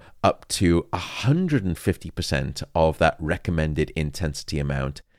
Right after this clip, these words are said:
Their sleep problems dropped by over sixty-five percent. And once again, I find this encouraging. For those who struggle with weight control or being physically active,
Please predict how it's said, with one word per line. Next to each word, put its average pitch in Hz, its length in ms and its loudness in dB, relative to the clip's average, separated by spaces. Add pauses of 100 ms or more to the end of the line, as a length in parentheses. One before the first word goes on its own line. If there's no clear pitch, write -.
(240)
Their 123 220 6
sleep - 320 -2
problems 87 420 2
dropped - 400 2 (240)
by 123 200 4
over 90 440 0
sixty-five - 1200 -2
percent. 69 480 -4 (600)
And 151 340 4
once 170 280 4
again, 170 200 4
I 113 80 4
find 107 280 2
this 101 140 0
encouraging. 87 640 2 (360)
For - 160 -2
those 151 460 6
who 107 560 4
struggle 117 640 2
with 78 460 2 (100)
weight 82 280 0
control 87 680 2
or 73 280 0
being 73 400 0
physically 73 640 -2
active, 82 480 0